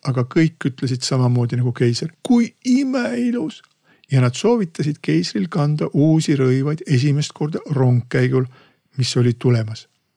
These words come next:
„See on oivaline, imeilus, suurepärane,“ liikus jutt suust suhu ja kõik inimesed paistsid selle üle südamest rõõmu tundvat.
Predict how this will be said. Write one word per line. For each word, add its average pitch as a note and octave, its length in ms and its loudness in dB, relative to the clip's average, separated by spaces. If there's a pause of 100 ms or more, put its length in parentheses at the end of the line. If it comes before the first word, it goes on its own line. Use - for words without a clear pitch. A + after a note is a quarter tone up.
(280)
„See - 260 -2
on D3 120 4 (100)
oivaline, B2 720 0 (220)
imeilus, F#3 640 2 (260)
suurepärane,“ F3 1200 0 (480)
liikus B2 460 -2
jutt G#3 220 -4
suust A#2+ 340 -2
suhu G3+ 300 0
ja C3+ 160 -2
kõik - 480 -2
inimesed C#3 460 0 (100)
paistsid B2 420 -4
selle B2+ 320 2
üle B2+ 220 2 (200)
südamest B2+ 600 0
rõõmu C3 260 2
tundvat. A#2+ 400 -2